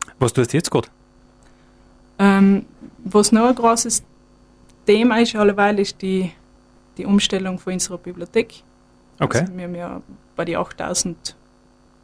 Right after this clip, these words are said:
Speaker 2: äh, digitale und analoge, ähm, Einträge in der Bibliothek. Die, ja, das ist eine recht eine große Aufgabe, die alle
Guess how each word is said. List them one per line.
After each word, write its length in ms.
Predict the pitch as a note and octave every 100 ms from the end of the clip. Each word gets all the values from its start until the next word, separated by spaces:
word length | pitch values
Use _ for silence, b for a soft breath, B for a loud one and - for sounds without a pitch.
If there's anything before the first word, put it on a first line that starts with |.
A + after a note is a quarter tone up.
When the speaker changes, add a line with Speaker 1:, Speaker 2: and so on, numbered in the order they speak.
| _
Speaker 2:
äh, 300 | F3 E3+ F3 E3 _ _ _ G3
digitale 540 | F#3 F#3+ F3 F3 F3+
und 160 | E3+ -
analoge, 680 | F3+ F3 F3 F3 F3 F3 - _ _ _ _ _ _ _ _ _ _ -
ähm, 580 | E3+ E3 E3 E3 D#3+ -
Einträge 480 | - A#3+ A#3+ A#3 A3+
in 80 | G#3
der 60 |
Bibliothek. 640 | G3 G3+ G3 G3 F#3 - - _ _ _ _ _ _ _ _ - - _ _ _ _ _ -
Die, 460 | F3+ F3 E3+ F3 - - - _ _ _ _ _ -
ja, 220 | F#3 F3 - _ _ -
das 160 | F#3
ist 160 | F3+ -
eine 80 | F3+
recht 160 | F3
eine 60 | F#3
große 340 | E3+ E3+ E3+
Aufgabe, 380 | F3+ - F3+ F3+
die 320 | - F3 E3+ E3+
alle 480 | F3 E3+ E3+ F3